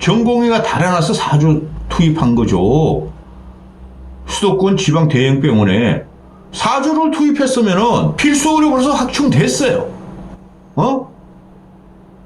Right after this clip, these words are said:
지금 보면은 세수가 없다 그러잖아요. 문재인만큼 국가 부채가 더 늘고 있어요. 윤석열이 건전재정, 건전재정 하면서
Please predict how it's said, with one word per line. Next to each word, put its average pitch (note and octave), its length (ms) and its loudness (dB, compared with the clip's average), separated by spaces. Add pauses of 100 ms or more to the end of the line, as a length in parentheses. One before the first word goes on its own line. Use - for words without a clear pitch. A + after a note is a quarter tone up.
(920)
지금 D4+ 320 2
보면은 C#4+ 340 0
세수가 D4 500 0
없다 F3+ 280 0
그러잖아요. D#3+ 760 0 (840)
문재인만큼 C#4 1080 2 (220)
국가 A3+ 340 0
부채가 B3 340 0
더 C3+ 120 2
늘고 G3 300 2
있어요. G#2 380 0 (220)
윤석열이 D3+ 760 2 (340)
건전재정, C4+ 720 0
건전재정 A#3 520 2
하면서 F#3+ 680 0